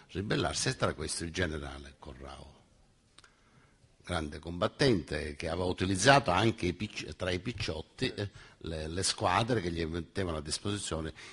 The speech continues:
i baroni liberali. Uno di questi continua ad essere liberale e il suo, eh, capo, eh, eh, capo mafioso, eh, che a un certo punto, eh, decidono per scelta, eh,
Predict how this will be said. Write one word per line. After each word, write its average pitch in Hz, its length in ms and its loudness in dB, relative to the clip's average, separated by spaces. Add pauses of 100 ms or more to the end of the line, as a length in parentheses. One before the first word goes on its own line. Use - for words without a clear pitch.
(120)
i 90 120 -4
baroni 82 540 0
liberali. 76 580 -2
Uno 107 220 6
di 85 120 4
questi 85 420 0
continua 80 520 -2
ad 78 80 -4
essere 76 400 -4
liberale 107 680 0 (400)
e 151 100 8
il 156 80 10
suo, 147 640 10 (320)
eh, 92 180 -6
capo, 87 1400 6 (360)
eh, - 60 -12
eh, - 200 -12 (600)
capo 92 260 0
mafioso, 92 840 2 (400)
eh, - 140 -10 (1200)
che - 320 4 (400)
a - 20 -20
un - 80 -12
certo 135 300 4
punto, 76 520 -2
eh, 76 220 -4
decidono 80 600 -2
per 95 160 -6
scelta, 92 580 -4
eh, - 560 -20